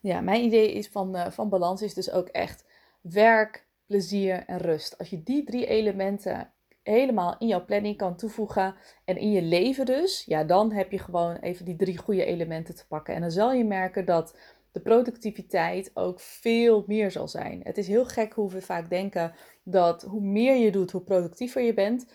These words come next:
terwijl dat juist averechts werkt. Want hoe meer energie je geeft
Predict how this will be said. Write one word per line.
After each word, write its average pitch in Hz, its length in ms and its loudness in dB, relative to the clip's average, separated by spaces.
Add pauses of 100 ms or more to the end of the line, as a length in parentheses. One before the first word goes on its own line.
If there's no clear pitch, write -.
(180)
terwijl 175 240 4
dat 180 140 2
juist 170 360 0
averechts 165 500 -6
werkt. - 360 -8 (320)
Want 180 240 0
hoe 208 120 0
meer 214 380 2
energie 202 540 0
je 175 140 0
geeft - 680 0